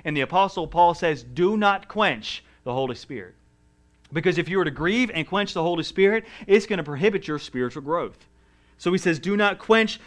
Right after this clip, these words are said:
the Holy Spirit," but as he continues to move on, he says,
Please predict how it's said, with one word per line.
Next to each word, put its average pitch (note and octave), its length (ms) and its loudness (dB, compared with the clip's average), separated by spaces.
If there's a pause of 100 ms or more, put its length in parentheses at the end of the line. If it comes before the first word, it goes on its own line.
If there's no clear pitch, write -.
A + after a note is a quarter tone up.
(120)
the D#3+ 100 4
Holy F3 200 4
Spirit," F3 460 2
but E3 100 0
as D3+ 120 -2
he D3+ 100 -4
continues F#3 440 -4
to E3 100 -6
move D#3 260 -4
on, F3+ 240 0 (180)
he F3 120 -2
says, E3 260 2